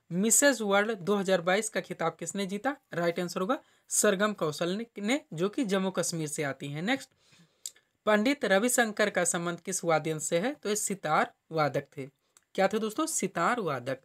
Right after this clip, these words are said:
अगला क्वेश्चन है, गायत्री मंत्र का उल्लेख किस वेद में किया गया है? तो ये ऋग्वेद में किया गया है। ऋग्वेद सबसे पुराचन, प्राचीन वेद है और गायत्री मंत्र इसी से लिया गया है। ये क्वेश्चन में पूछा था दोस्तों, किस वेद की रचना गद्य एवं पद्य दोनों में की गई? तो यजुर्वेद है।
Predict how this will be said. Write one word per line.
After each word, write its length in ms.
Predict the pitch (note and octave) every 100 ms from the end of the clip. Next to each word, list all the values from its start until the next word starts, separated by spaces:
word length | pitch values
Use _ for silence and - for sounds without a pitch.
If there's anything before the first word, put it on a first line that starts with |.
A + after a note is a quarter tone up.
| -
अगला 220 | E3+ A3+
क्वेश्चन 360 | A3+ A#3 C4+ C#4+
है, 100 | E4 _ _ _ -
गायत्री 460 | D3+ G3+ A3 A3 C#4
मंत्र 240 | C4+ -
का 120 | -
उल्लेख 280 | G#3 G3 G3+
किस 260 | - E3+ D#3
वेद 140 | E3+
में 140 | E3+ E3+
किया 160 | E3+
गया 160 | D#3+ F#3+
है? 160 | C#4 _ -
तो 80 |
ये 80 | E3+
ऋग्वेद 380 | E3 F3 F#3+ F#3+
में 120 | G#3+
किया 160 | G#3+ G#3+
गया 120 | B3
है। 120 | D4+ F#3+
ऋग्वेद 340 | F#3+ E3+ B3
सबसे 300 | C4 F#3+ -
पुराचन, 560 | E3+ E3 D#3+ F#3 F#3+ F#3+ _
प्राचीन 400 | F3+ F3 F3 G#3
वेद 200 | A3 A3
है 140 | C4 - _ - _
और 140 | F#3+ E3+
गायत्री 380 | F#3 F3 G#3
मंत्र 260 | G3+ C#4 E4+
इसी 220 | G3 - F#3+
से 140 | F3
लिया 160 | D#3+ C#3+
गया 160 | C3+
है। 160 | D3 - _ _
ये 80 | G3
क्वेश्चन 320 | G3 A#3 C4+
में 100 | B3+
पूछा 280 | B3+ B3 B3+
था 100 | B3
दोस्तों, 280 | A#3+ A3+ D#4+ - _ _ _ _ _ _ _ _ _ _ _
किस 220 | C#4 C4
वेद 240 | F#3+ A3+ -
की 80 |
रचना 320 | G3+ F3 G#3 B3
गद्य 320 | F3+ F3+ F#3
एवं 100 | F#3
पद्य 240 | G3 E3+
दोनों 280 | D#3+ E3 F#3
में 140 | G3
की 140 | F#3+ G3
गई? 180 | G#3 C4+
तो 220 | G#3 E3
यजुर्वेद 480 | C#3+ F#3 G3 G3+ G3+
है। 180 | B3+